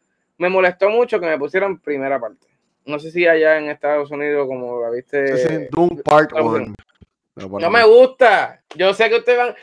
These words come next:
Speaker 1: y en verdad es que si, si uno busca información, uno sabe que esto no va a ser la única película. ¿Cómo diablos de un, de tres libros son? No, son dos. Creo que son dos.
Speaker 2: Eh,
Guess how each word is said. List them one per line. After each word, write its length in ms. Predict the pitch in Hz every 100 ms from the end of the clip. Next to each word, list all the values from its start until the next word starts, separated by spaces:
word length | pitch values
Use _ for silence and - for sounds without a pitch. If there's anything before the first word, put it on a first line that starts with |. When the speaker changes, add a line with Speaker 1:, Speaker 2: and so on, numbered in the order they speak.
| -
Speaker 1:
y 200 | - 247
en 140 | 247 254
verdad 220 | 247 269 190
es 140 | 220
que 140 | - 254
si, 340 | 254 226 208
si 160 | - 202
uno 220 | 196 202
busca 280 | 226 226 233
información, 480 | 233 214 226 220 220
uno 140 | 208
sabe 300 | 202 196 190
que 80 | 160
esto 160 | 160
no 60 | 170
va 80 | 170
a 20 |
ser 100 | 170
la 60 | 165
única 200 | 165 160
película. 440 | 147 151 131 117 _ _
¿Cómo 160 | 160
diablos 220 | 190 214 190
de 60 |
un, 340 | 185 190 185 180
de 240 | 170 160
tres 240 | 160 160 208
libros 320 | 226 254 240
son? 160 | -
No, 240 | 165 160 127 _ _ _ _ _ _ _ -
son 140 | 147
dos. 200 | 160 180 _ _ _ _ _ _ _
Creo 120 | 120
que 60 | 139
son 180 | 156
dos. 120 | 113 117
Speaker 2:
Eh, 200 | 117